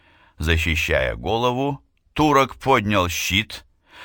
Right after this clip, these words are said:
а сам между тем продолжал взбираться. Рубящий удар отскочил без пользы, и следующий Томас решил сделать колющим.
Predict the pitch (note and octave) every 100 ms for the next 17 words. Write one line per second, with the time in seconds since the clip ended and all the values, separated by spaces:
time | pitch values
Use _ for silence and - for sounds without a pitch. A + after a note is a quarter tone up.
0 | - F#2 F2+ A2+ E3+ F#3+ E3+ F3 - E3
1 | E3 F3 D#3+ E3 D3+ D3+ D#3 C3+ B2 C#3+
2 | F#2+ D#2 - - - _ _ _ _ _
3 | G2 C3 C3 A#2+ G#2+ - F#2 E2 G2+ A#2+
4 | - G2 - - F#2+ D#2+ G#2 F2+ D2+ D#2+
5 | D#2+ - D2+ D2 D#2 B2+ - _ _ _
6 | _ - G#2+ G#2 B2+ E3 F3 E3 D#3+ -
7 | C#3+ D3+ D3 - A2+ A2+ B2+ G2 A2 A2
8 | A2 - - A2 E2+ D2+ - - A1+